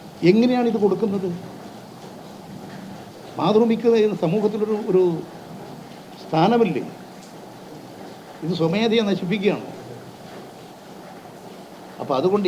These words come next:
ഈ കാര്യങ്ങളിൽ മാതൃഭൂമി പത്രത്തിൻ്റെ മാനേജ്മെന്റ് ന്യായമായൊരു നിലപാട് സ്വീകരിക്കും എന്ന് തന്നെയാണ് ഞാൻ പ്രതീക്ഷിക്കുന്നത്. മാതൃഭൂമിയുടെ മാനേജ്മെന്റിന് ഞാനിത് സംബന്ധിച്ചിട്ട് പരാതി കൊടുക്കുന്നുണ്ട്. അവരെന്ത് നടപടി സ്വീകരിക്കും നോക്കാം.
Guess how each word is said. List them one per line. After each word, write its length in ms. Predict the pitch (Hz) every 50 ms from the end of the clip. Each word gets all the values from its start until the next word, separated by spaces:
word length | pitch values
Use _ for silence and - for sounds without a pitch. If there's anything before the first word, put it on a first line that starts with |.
| 175
ഈ 20 | 196 190 -
കാര്യങ്ങളിൽ 520 | 185 175 190 196 214 214 202 196 190 196 226 262 - - - - - - - - - - - - - - - - - 123
മാതൃഭൂമി 340 | 139 160 185 196 196 202 190 170
പത്രത്തിൻ്റെ 400 | 196 190 208 196 - 202 196 190 175 170
മാനേജ്മെന്റ് 480 | 180 180 202 196 196 185 190 185 196 196 175
ന്യായമായൊരു 500 | 170 175 190 196 196 190 196 196 185 185 175
നിലപാട് 240 | 165 180 185 185 180 175 175
സ്വീകരിക്കും 460 | 175 175 185 175 180 170 170 165 151 - - - - - - - - - - - - - - - - - - -
എന്ന് 120 | 143 165 185
തന്നെയാണ് 220 | 180 180 185 175 175
ഞാൻ 80 | 175 160
പ്രതീക്ഷിക്കുന്നത്. 680 | 156 151 156 170 165 - 180 165 170 170 170 165 175 190 214 - - - - - - - - - - -
മാതൃഭൂമിയുടെ 480 | 151 180 208 202 196 202 185 196 190 190 180
മാനേജ്മെന്റിന് 600 | 180 185 196 208 202 190 202 190 180 180 175 180 175
ഞാനിത് 240 | 175 175 175 175 175 -
സംബന്ധിച്ചിട്ട് 440 | 175 165 165 156 151 - 170 156 - 143
പരാതി 280 | 151 139 147 147 139 139
കൊടുക്കുന്നുണ്ട്. 420 | 123 120 117 127 117 101 85 - - - - - - - - - - - - - - - - 135
അവരെന്ത് 300 | 151 170 170 170 175 185
നടപടി 260 | 180 175 180 175 175 165 -
സ്വീകരിക്കും 400 | 175 160 165 165 156 151 160 147 139
നോക്കാം. 300 | 135 135 135 127 101